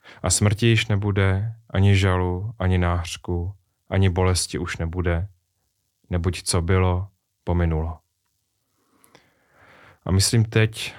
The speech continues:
na všechny oběti, jejich příbuzné a přátele.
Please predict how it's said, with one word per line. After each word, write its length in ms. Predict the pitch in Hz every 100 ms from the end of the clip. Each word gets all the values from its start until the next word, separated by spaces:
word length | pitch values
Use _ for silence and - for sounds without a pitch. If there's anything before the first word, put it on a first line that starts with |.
| -
na 100 | 98
všechny 300 | 95 110 110
oběti, 840 | 101 92 104 104 - 107 104 110 113 - -
jejich 240 | 98 101
příbuzné 600 | - 98 92 98 95 95
a 40 | 92
přátele. 680 | - 87 85 92 82 76